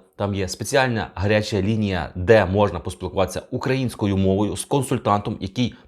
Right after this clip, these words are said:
пояснить, чи ви легально, чи ви нелегально,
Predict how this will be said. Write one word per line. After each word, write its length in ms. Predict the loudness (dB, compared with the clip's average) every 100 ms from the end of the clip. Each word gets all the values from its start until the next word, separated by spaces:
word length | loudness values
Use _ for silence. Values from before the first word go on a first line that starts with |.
| _
пояснить, 640 | 2 4 6 4 0 -10 -18 _
чи 120 | 2
ви 120 | 4 6
легально, 480 | 4 4 2 -2 -10 _ _
чи 120 | -6 0
ви 120 | 2
нелегально, 580 | 4 2 2 0 -4